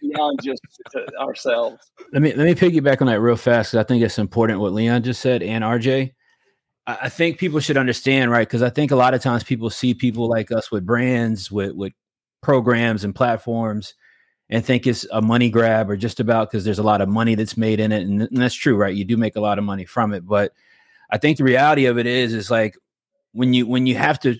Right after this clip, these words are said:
Speaker 2: create something by yourself, you know, and you, you have no help at hand, you don't have a silver spoon, and you're just getting it out the mud, figuring it out, piecing things together, that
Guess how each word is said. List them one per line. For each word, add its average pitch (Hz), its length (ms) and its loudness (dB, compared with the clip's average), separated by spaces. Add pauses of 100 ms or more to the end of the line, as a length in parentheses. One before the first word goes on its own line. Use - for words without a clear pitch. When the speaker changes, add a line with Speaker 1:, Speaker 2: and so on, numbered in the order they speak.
Speaker 2:
create 127 380 0
something 120 320 -2
by 107 180 0
yourself, 117 640 -4 (140)
you 117 120 -2
know, 101 180 -2
and 101 160 -6
you, 101 160 -2
you 107 160 -2
have 113 220 2
no 113 140 2
help 110 260 -2
at 98 80 -4
hand, 110 480 -2 (460)
you 101 100 0
don't 110 140 4
have 113 180 2
a 110 60 2
silver 101 340 -2
spoon, 104 680 -2
and 101 160 -2
you're 104 80 -2
just 98 240 -8
getting 120 180 2
it 110 80 2
out 107 160 0
the 113 80 -4
mud, 104 340 2
figuring 110 360 0
it 107 140 2
out, 101 280 0
piecing 120 320 -2
things 110 240 -4
together, 101 560 -2 (640)
that 120 180 2